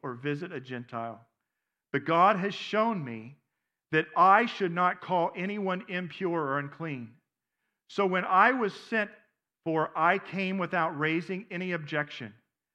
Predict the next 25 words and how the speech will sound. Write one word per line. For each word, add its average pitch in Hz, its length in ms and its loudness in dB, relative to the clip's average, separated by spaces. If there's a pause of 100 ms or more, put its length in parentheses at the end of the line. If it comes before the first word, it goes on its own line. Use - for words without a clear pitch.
(280)
May 185 260 2
I 175 200 6
ask 165 680 2 (920)
why 180 440 6
you 175 320 -4
sent 175 400 -4 (280)
for 131 120 -4
me?" 113 240 -10 (1300)
Cornelius 143 520 -2
answered, 135 480 -6
"Three 156 240 -4
days 143 260 0
ago 123 320 -4
I 123 140 0
was 123 200 -6
in 139 80 -8
my 131 160 -4
house 127 380 -6
praying," 127 420 -4
and 117 80 -8
he 117 60 -8
goes 147 380 -4
into 143 180 -6
this 135 220 -8
story, 123 480 -4